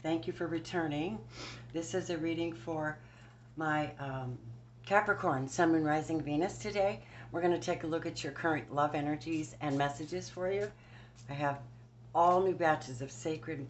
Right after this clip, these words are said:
um, Auric Clear Sacred Holy Mist. This is designed, um, well, what the bottle says is formulated with the special ingredients by a Reiki master to assist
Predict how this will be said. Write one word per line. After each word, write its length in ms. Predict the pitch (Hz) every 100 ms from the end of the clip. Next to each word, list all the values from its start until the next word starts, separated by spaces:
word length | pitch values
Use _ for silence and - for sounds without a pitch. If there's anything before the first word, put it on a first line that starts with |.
| -
um, 300 | 135 123 110 - - - - - - - 143
Auric 320 | 156 165 -
Clear 460 | - 151 139 135 120 -
Sacred 440 | - 143 127 139
Holy 320 | 127 135 127
Mist. 640 | 127 123 120 120 - - - - - - -
This 240 | 135 151 160
is 140 | 156
designed, 680 | - 147 139 131 123 120 117 -
um, 360 | 123 117 117 - -
well, 300 | 147 147 139 - - -
what 160 | 139 156
the 80 | 151
bottle 320 | 156 160 160
says 400 | - 139 123 123
is 320 | 85 - - - - - - - - - -
formulated 580 | 170 156 151 151 147 170 - - - - - - -
with 220 | 147 143 160
the 280 | 147 139 -
special 420 | - 151 147 156
ingredients 760 | 143 - 139 127 120 120 - -
by 160 | 135
a 100 | 135
Reiki 280 | 143 170 202
master 400 | 170 131 - - - - - - - - - - - -
to 140 | 185 170
assist 580 | 165 190 202 - -